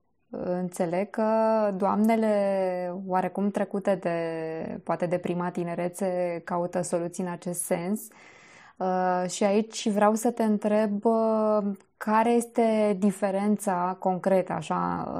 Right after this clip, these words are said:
uh, la nivel de îngrijire, de la o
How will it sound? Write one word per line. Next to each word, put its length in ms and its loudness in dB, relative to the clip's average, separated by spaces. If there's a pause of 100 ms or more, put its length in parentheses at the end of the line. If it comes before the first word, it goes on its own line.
(120)
uh, 80 -2
la 60 0
nivel 320 -2
de 80 0
îngrijire, 960 0
de 160 0
la 180 -2
o 680 2